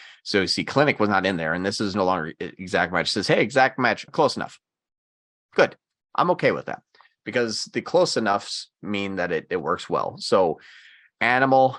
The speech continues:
hospitals, here's phrase. Check this out. Animal hospitals got Vet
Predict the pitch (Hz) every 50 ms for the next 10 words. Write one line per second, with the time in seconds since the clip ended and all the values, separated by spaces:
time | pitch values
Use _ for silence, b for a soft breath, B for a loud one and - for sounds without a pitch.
0 | - - 185 202 196 151 139 131 123 - - - 95 73 - - - - - -
1 | - 135 156 175 165 - - - 123 120 113 76 67 58 - - - - - -
2 | _ _ _ _ _ - 135 127 - 127 - - - - - _ _ _ - 95
3 | 117 135 165 170 151 - - 135 127 131 131 - - 101 85 87 90 - - 101
4 | 95 - - 85 90 87 104 110 131 -